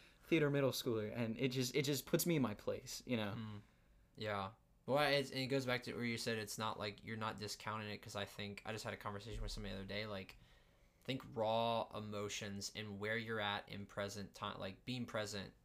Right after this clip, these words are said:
Speaker 2: in the real and rawness, 'cause we're still human, like,
Speaker 1: Right, right.
Speaker 2: like, emotions are real. It's not something you wanna discredit, but yet, at the end of the day, it's like
Speaker 1: There's a time to put 'em away.
Speaker 2: the Lord, yeah, the Lord's calling us to greater and healing,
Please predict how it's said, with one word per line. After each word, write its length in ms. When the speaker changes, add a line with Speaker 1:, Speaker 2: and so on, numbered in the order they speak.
Speaker 2:
in 160
the 80
real 340
and 160
rawness, 640
'cause 200
we're 60
still 220
human, 420
like, 220
Speaker 1:
Right, 400
right. 260
Speaker 2:
like, 340
emotions 640
are 120
real. 480
It's 160
not 160
something 340
you 140
wanna 200
discredit, 840
but 160
yet, 400
at 160
the 80
end 80
of 60
the 60
day, 540
it's 260
like 300
Speaker 1:
There's 180
a 60
time 320
to 60
put 180
'em 100
away. 300
Speaker 2:
the 120
Lord, 400
yeah, 240
the 100
Lord's 280
calling 380
us 140
to 80
greater 420
and 120
healing, 580